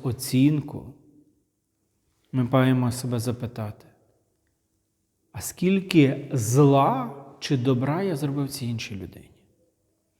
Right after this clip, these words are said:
Як тут гарно каже Тома Кемпійський, ми легко відчуваємо і розважаємо те,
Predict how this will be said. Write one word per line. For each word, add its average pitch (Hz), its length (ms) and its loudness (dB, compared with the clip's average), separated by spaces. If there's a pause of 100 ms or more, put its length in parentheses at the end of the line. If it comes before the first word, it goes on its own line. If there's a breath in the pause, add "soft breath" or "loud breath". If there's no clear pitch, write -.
(200)
Як 240 260 6
тут 180 140 4
гарно 175 360 6
каже 151 280 4
Тома 139 280 0
Кемпійський, 123 720 -2 (960)
ми 175 140 10
легко 196 440 6
відчуваємо 214 680 4
і 196 80 6
розважаємо 175 640 0
те, 175 300 2